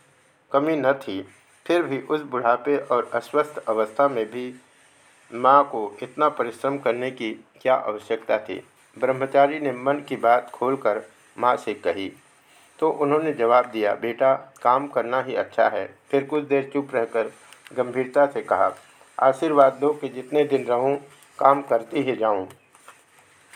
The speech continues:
माँ के कामकाज का अंत नहीं था।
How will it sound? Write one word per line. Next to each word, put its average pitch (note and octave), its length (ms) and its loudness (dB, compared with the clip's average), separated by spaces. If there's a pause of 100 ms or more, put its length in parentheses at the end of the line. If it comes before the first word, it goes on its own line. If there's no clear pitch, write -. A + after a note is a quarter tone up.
(1120)
माँ D#3+ 200 8
के E3+ 140 -2
कामकाज D3 640 4
का D3 140 6
अंत C#3 380 0
नहीं A#2+ 280 -6
था। G2 320 -2